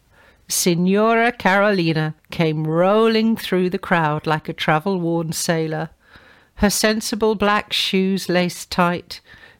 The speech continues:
gripping the uneven pavement as if it were a deck heaving in a storm. Her scarf furled under her chin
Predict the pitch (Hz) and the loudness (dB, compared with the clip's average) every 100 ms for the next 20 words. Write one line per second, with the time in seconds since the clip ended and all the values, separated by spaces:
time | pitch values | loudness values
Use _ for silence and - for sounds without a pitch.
0 | _ 214 220 - 214 202 202 185 190 185 | _ 0 0 0 -2 0 0 0 0 0
1 | 185 - 185 185 180 170 175 - 165 151 | -4 -4 -6 -4 -2 -2 -2 -4 -6 -6
2 | - - - - - 160 180 - - 190 | -12 -18 -20 -10 -6 -2 -4 -6 -4 -2
3 | 180 175 180 180 - - 190 180 160 165 | 0 0 -2 -2 -4 -8 -4 -2 -2 -2
4 | 175 180 - 175 165 156 151 - _ _ | -2 -4 -4 -4 -2 -4 -6 -12 _ _
5 | _ _ _ _ 240 226 - 208 202 202 | _ _ _ _ -2 -2 0 2 2 2
6 | - - 208 196 202 202 196 185 185 180 | -2 0 2 4 2 0 0 -2 -2 -4
7 | 208 - 196 175 175 | -4 -2 -2 0 -2